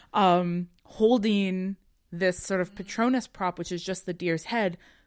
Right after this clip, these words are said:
literally lit on fire. Um, and he's just moving it around. And there was something,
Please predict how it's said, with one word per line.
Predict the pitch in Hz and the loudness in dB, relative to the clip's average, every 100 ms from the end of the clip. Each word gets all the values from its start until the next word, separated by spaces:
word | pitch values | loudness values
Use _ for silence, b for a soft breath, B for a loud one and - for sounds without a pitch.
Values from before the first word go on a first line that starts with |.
| - | -4
literally | 160 294 294 233 | 2 4 4 4
lit | 208 208 | 4 4
on | 185 165 | 2 0
fire. | - 143 - - - B B B - | 0 -2 -2 -14 -20 B B B 0
Um, | 180 170 | 2 2
and | - | 0
he's | 180 165 | 0 0
just | 190 175 | -2 -2
moving | 175 190 202 190 | 0 2 2 0
it | 175 | -2
around. | 165 156 220 247 214 - | -6 -4 -2 0 -2 -6
And | 202 208 | -10 -8
there | |
was | 208 | -10
something, | - - - 392 403 339 320 311 | -10 -6 -2 -2 -2 -4 -2 -4